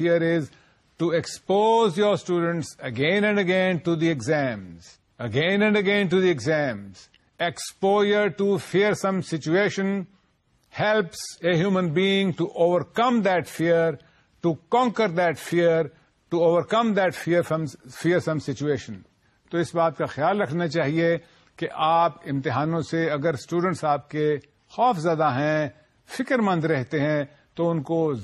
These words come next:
زیادہ سے زیادہ امتحان دیجیے۔ اس طرح سے ان کا خوف اور فکر جو ہے وہ کم ہو جائے گا۔ Avoiding something which is fearsome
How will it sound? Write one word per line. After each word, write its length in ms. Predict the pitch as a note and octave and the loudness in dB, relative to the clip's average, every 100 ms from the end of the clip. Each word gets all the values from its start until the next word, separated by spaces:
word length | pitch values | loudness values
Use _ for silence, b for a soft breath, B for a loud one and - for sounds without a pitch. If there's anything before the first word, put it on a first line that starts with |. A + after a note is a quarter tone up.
| F#2+ | -4
زیادہ 300 | E3 F3+ F3+ | -2 0 -2
سے 80 | D#3+ D3 | -4 -4
زیادہ 280 | D#3 D3+ D#3+ | -2 0 -2
امتحان 460 | D#3 D3+ C#3+ D3+ C#3+ | -2 -2 -2 -2 -2
دیجیے۔ 380 | D3 C3+ D3+ D#3 - G#3+ | -4 -4 -2 -2 -2 -6
اس 120 | - | -6
طرح 280 | - D3+ D#3 D3+ | -4 -2 -2 -4
سے 220 | E3 E3+ E3 b b b | -2 -2 -2 b b b
ان 200 | G3+ F#3+ | -4 -4
کا 200 | D#3+ D#3 D3 - | 0 0 -2 -4
خوف 580 | F3 F#3 F#3 F#3 D#3 - D3 | 0 2 4 2 0 -2 0
اور 140 | C#3+ A#2 - | 0 -2 -4
فکر 300 | A3 F#3+ E3+ B2+ | -4 -2 -4 -2
جو 100 | C#3 | -2
ہے 340 | D3 E3 E3 D3+ | 0 2 2 0
وہ 140 | D3+ C#3+ - | -2 -4 0
کم 200 | F3+ F3 | 0 0
ہو 180 | C#3 D3 C#3 | 0 0 0
جائے 240 | C#3 C3+ | 0 0
گا۔ 180 | B2+ A#2+ G2 F2 _ _ _ _ _ _ _ - | -2 -2 -4 -12 _ _ _ _ _ _ _ -6
Avoiding 680 | C#3 F3 G3 G3+ G#3 G#3 G3 | 0 2 4 2 2 2 0
something 640 | - F#3+ F#3+ F#3 G3 F#3+ | 0 0 0 0 0 0
which 180 | F3 D#3 | 0 0
is 280 | F3 F3 C3+ - | 0 0 -4 -2
fearsome 560 | G3+ G3 - F#3+ F#3 | -2 0 0 -2 -2